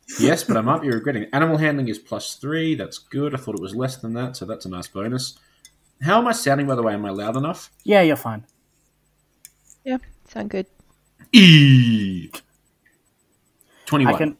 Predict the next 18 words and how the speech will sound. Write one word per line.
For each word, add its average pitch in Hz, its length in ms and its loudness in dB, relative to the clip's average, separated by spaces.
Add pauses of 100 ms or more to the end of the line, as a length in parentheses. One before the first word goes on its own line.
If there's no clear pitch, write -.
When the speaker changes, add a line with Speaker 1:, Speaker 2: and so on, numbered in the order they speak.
Speaker 2:
I 135 100 -8
can 123 140 -10
add 113 120 -8
the 113 80 -12
sound. 110 240 -6
Twenty-one. 226 540 2 (500)
Um, 175 320 2
so - 200 0
with 233 160 0
that, 233 180 8
Riker 196 540 4 (140)
does 180 540 2 (380)
hop 185 240 4
over 180 300 6
onto 151 560 4
your 151 180 6
palm, 143 460 4
and 139 420 -2